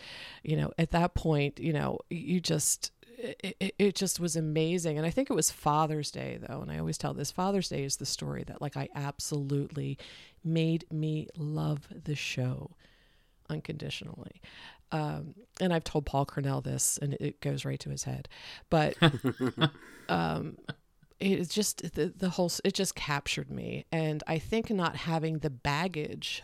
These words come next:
of watching Classic Who or knowing of Classic Who or knowing of the fandom around Doctor Who and Classic Who, um, made, made a huge difference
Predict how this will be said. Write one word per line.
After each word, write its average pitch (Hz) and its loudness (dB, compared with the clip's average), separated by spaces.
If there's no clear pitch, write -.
of 147 0
watching 143 -2
Classic 143 0
Who 143 4
or 156 2
knowing 151 4
of 147 0
Classic 131 -4
Who 135 0
or 143 -2
knowing 151 0
of 139 -6
the 151 -6
fandom 143 -4
around 139 -6
Doctor 131 -6
Who 131 -2
and 143 -4
Classic - -6
Who, 139 -2
um, 160 2
made, 165 2
made 180 4
a 185 4
huge 202 0
difference - -4